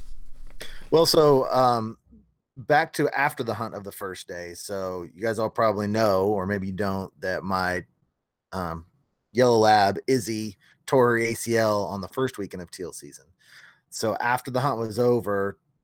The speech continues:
took Izzy in for her surgery and dropped her off. And the rest of the day was just kind of,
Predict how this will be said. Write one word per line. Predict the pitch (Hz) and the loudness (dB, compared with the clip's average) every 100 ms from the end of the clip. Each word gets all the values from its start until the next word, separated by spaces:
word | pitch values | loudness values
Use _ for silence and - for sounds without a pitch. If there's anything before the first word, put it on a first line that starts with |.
| _ - | _ -8
took | - 156 | -2 -2
Izzy | 123 131 123 120 | -2 -4 -4 -4
in | 113 | -4
for | - 113 107 | -2 0 0
her | - 117 110 107 101 | 0 2 2 2 0
surgery | - 156 117 110 101 98 117 _ _ _ _ _ _ | 2 4 4 2 0 -2 -8 _ _ _ _ _ _
and | 117 117 110 104 98 - | -6 -2 -2 -4 -8 -2
dropped | 139 127 - | 0 0 2
her | 127 | 2
off. | 113 104 113 - - _ _ 67 | 4 4 0 -4 -18 _ _ -18
And | 92 98 92 92 - - | -8 -4 -4 -4 -6 -6
the | 117 | -2
rest | 135 185 - | 0 0 0
of | 131 | -2
the | |
day | 107 117 123 113 | 4 6 6 4
was | 95 95 | 0 -4
just | - - - | -2 -2 0
kind | 143 127 | 0 0
of, | 104 | 0